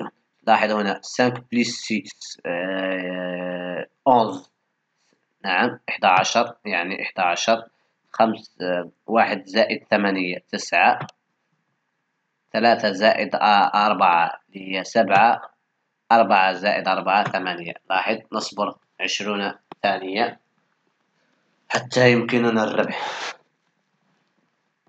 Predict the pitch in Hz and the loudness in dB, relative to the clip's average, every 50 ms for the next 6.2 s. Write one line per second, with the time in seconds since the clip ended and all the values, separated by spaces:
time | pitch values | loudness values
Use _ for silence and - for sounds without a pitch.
0 | _ _ _ _ _ _ _ - 135 139 143 151 147 139 - 135 135 135 127 117 | _ _ _ _ _ _ _ -2 -2 0 0 2 0 0 2 2 2 4 2 0
1 | 117 117 120 - 143 143 139 190 180 175 175 175 165 160 160 - - - - 139 | -2 -6 -2 0 0 0 2 4 6 8 8 8 6 6 4 6 4 4 2 2
2 | 131 127 120 - - 123 117 - - 110 - - 107 104 101 - _ _ _ _ | 0 0 -2 -2 -2 -2 -2 -2 -4 -8 -6 -6 -6 -6 -8 -10 _ _ _ _
3 | _ _ _ - 160 185 180 - 170 170 156 156 147 - - 127 123 120 113 143 | _ _ _ 2 4 4 6 4 4 2 4 4 2 4 4 4 4 4 4 4
4 | 170 165 151 143 - 147 143 139 139 - - 127 123 120 123 123 120 - - 104 | 4 4 2 0 2 4 4 4 4 2 2 4 6 8 8 8 6 4 2 2
5 | 101 110 123 131 156 160 156 147 147 123 - - _ 123 131 139 143 143 143 - | 2 4 4 4 4 4 2 2 0 0 -2 -4 _ 0 4 6 6 4 4 2
6 | 117 117 - - | -2 -2 -2 -4